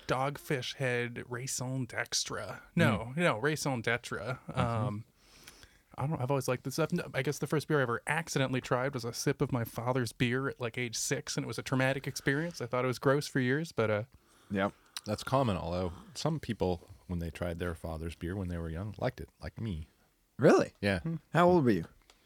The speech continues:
Speaker 2: Little, six.
Speaker 3: <laughs>
Speaker 2: Like,
Speaker 3: You
Speaker 2: I
Speaker 3: like
Speaker 2: don't
Speaker 3: the
Speaker 2: know.
Speaker 1: It all
Speaker 3: taste of
Speaker 1: makes
Speaker 3: beer?
Speaker 1: sense, yeah.
Speaker 3: Yeah.
Speaker 2: Yeah.
Speaker 3: My young son likes to dip his finger in the beer, and he likes to op-, opine about it. Uh,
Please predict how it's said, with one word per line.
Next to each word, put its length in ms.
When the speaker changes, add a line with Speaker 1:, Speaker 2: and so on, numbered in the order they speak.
Speaker 2:
Little, 360
six. 520
Speaker 3:
<laughs> 40
Speaker 2:
Like, 200
Speaker 3:
You 60
Speaker 2:
I 60
Speaker 3:
like 40
Speaker 2:
don't 80
Speaker 3:
the 60
Speaker 2:
know. 40
Speaker 1:
It 40
all 100
Speaker 3:
taste 20
of 120
Speaker 1:
makes 140
Speaker 3:
beer? 100
Speaker 1:
sense, 240
yeah. 240
Speaker 3:
Yeah. 60
Speaker 2:
Yeah. 220
Speaker 3:
My 140
young 200
son 200
likes 180
to 60
dip 200
his 120
finger 300
in 80
the 60
beer, 280
and 160
he 80
likes 240
to 240
op-, 220
opine 520
about 280
it. 100
Uh, 540